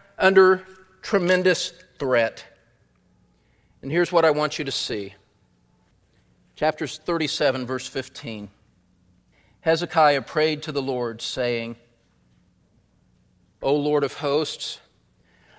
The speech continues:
the God of Israel, who is enthroned above the cherubim,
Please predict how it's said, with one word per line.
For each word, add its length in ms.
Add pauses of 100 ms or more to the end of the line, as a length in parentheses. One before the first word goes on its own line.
(140)
the 100
God 280
of 140
Israel, 560 (340)
who 100
is 120
enthroned 540
above 300
the 80
cherubim, 640